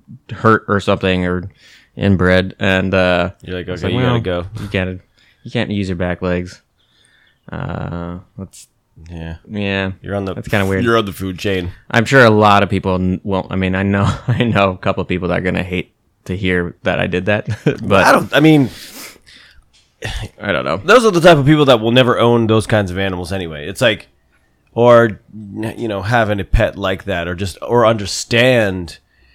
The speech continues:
Speaker 2: the, uh, the, the, the complication or the the work, I guess, really just that goes into owning, like, a, a reptile or something like that, and, like, what you have to do, like, with mice and,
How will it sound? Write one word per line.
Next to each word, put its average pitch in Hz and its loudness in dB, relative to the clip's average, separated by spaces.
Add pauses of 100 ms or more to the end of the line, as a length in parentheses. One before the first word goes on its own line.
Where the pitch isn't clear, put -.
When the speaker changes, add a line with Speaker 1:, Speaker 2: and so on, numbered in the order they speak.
(200)
Speaker 2:
the, 110 0
uh, 90 0 (600)
the, 101 -4 (140)
the, 90 -6 (420)
the 101 -10
complication 117 2
or 101 2
the 90 -4 (1500)
the 95 -2
work, 101 0
I 90 -6
guess, 87 -6
really 90 -4
just 87 -12
that 90 -6
goes 95 -2
into 95 -2
owning, 92 -4
like, 85 -6
a, - -16
a 82 -6
reptile 85 -2
or 80 -4
something 87 -8
like 82 -8
that, 85 -4
and, 78 -10
like, 80 -10
what 78 -8
you 87 -8
have 110 0
to - -12
do, 80 -6
like, 78 -8 (120)
with 85 -10 (400)
mice 82 -6
and, 71 -12